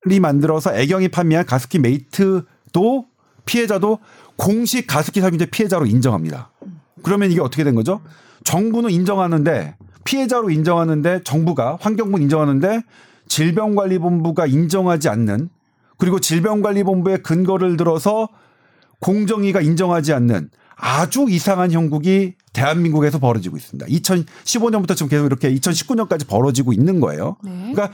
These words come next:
Speaker 1: 피해자는 있고 가해자는 없는 이런 상황이 됐는데 올해 갑자기 뭔가가 달라졌죠. 올해 뭔가가.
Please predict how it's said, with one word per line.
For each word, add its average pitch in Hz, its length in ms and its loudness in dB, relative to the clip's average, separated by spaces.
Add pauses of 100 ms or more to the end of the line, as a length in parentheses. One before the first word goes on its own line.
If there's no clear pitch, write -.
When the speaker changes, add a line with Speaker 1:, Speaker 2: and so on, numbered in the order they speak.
(300)
Speaker 1:
피해자는 240 580 0
있고 226 560 -2 (400)
가해자는 208 680 0
없는 143 480 2 (220)
이런 170 240 2
상황이 175 320 2
됐는데 95 580 0 (640)
올해 220 320 0
갑자기 180 720 0 (520)
뭔가가 156 400 2
달라졌죠. 110 720 -4
올해 92 200 -4
뭔가가. 82 580 -6